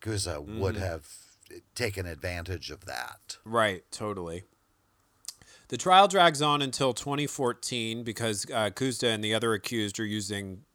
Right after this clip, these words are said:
Speaker 2: health excuses or claiming poor health or whatever. He can shove his way into an elevator, but apparently he's too sick to show up for court. Um, but they are all found guilty, and, um, uh, he gets life. I'm sorry, that's not true.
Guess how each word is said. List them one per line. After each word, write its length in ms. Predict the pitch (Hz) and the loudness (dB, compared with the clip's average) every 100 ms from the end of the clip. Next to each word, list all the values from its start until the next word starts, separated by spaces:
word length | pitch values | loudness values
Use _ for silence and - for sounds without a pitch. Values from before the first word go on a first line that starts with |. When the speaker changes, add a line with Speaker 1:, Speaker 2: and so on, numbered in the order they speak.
| _ - | _ -4
Speaker 2:
health 360 | 127 123 110 101 | 2 2 2 -4
excuses 800 | - - 117 107 127 113 104 | -6 -4 -2 -2 0 0 -2
or 80 | 104 | -6
claiming 460 | - 120 113 113 98 | -4 -2 0 -4 -6
poor 260 | 123 107 104 | -2 0 2
health 400 | 107 101 98 113 | 2 2 0 -2
or 60 | |
whatever. 300 | 107 104 101 | 0 0 0
He 100 | 104 | -2
can 140 | 120 113 | -4 -4
shove 300 | - 151 131 | 4 6 6
his 120 | 113 | 2
way 180 | 113 110 | 2 0
into 200 | 101 113 | 0 -2
an 80 | |
elevator, 360 | 107 104 98 92 | 0 0 0 -2
but 120 | 95 | -4
apparently 360 | 92 110 101 98 | -6 -6 -6 -6
he's 120 | - | -6
too 140 | - | -6
sick 260 | 98 110 - | -6 -6 -8
to 80 | 101 | -8
show 240 | - 101 | -4 -4
up 80 | 95 | -6
for 120 | - | -10
court. 440 | - 120 98 98 - - - - - - - - _ _ - | -12 -8 -8 -8 -14 -20 -20 -20 -20 -20 -20 -20 _ _ 2
Um, 320 | 117 113 104 | 2 2 0
but 180 | 139 127 | 0 4
they 220 | 139 135 | 6 6
are 240 | 135 127 143 | 6 6 8
all 180 | 139 | 8
found 340 | 151 143 131 113 | 8 6 4 4
guilty, 460 | 113 107 127 131 - _ _ _ - | 0 0 -2 -4 -8 _ _ _ -2
and, 440 | 110 107 107 101 - 107 | 4 4 2 -2 -6 2
um, 340 | 104 101 107 | 4 4 0
uh, 120 | 131 - _ - | -8 -12 _ -12
he 260 | - 147 | -6 -2
gets 300 | 143 131 - | 2 2 2
life. 500 | 117 110 131 - - - _ _ _ _ _ _ - | 2 4 4 0 -8 -16 _ _ _ _ _ _ 2
I'm 140 | 165 | 2
sorry, 320 | - 117 107 | 4 2 2
that's 240 | 123 139 - | 0 0 0
not 120 | 151 | -2
true. 280 | - 87 | -2 -4